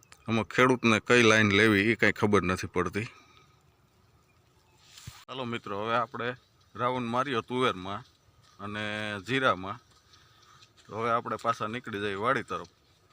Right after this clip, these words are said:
કે રોજ અને ભૂંડનો સારા પ્રમાણમાં ત્રાસ કહીએ તો કહેવાય. આમ ખેડૂતને શું કરવું એ કાંઈ ખબર નથી પડતી. ગમે એવી સેફ્ટી રાખી તોય ભૂંડા અને રોજનો ત્રાસ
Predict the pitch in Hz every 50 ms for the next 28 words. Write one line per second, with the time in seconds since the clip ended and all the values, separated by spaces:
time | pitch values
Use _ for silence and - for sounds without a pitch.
0 | _ _ _ _ _ _ _ _ _ _ _ _ _ _ _ _ _ _ _ _
1 | _ _ _ _ _ _ _ _ _ - - 113 113 113 110 110 113 113 104 104
2 | 98 113 131 151 156 151 123 131 131 135 131 123 98 98 120 143 151 156 151 139
3 | 131 120 117 110 - 143 151 160 160 151 - 143 147 151 147 143 139 139 139 127
4 | - 139 147 147 143 - - 151 156 160 139 113 - 113 - - 131 139 120 92
5 | 85 - _ _ _ _ - _ _ - _ _ _ _ _ _ - - _ _
6 | _ _ _ _ _ _ _ - - _ _ _ _ _ _ _ _ _ _ -
7 | - 104 101 - _ - 151 160 175 170 160 - 151 147 143 139 - - 165 160
8 | - - 143 147 143 139 139 123 117 117 104 - - 123 127 117 98 101 107 107
9 | - 104 - 101 104 98 - - 123 135 - _ _ _ _ _ _ _ _ _
10 | _ _ _ _ _ _ _ _ 113 127 143 147 143 135 135 135 135 135 135 135
11 | 135 135 131 131 131 131 131 127 - - 139 143 - - 135 123 113 127 139 -
12 | - 127 110 - - 123 127 123 98 - 117 127 139 127 120 117 113 113 113 110
13 | 98 90 104 110 123 127 123 113 110 104 - 110 120 117 107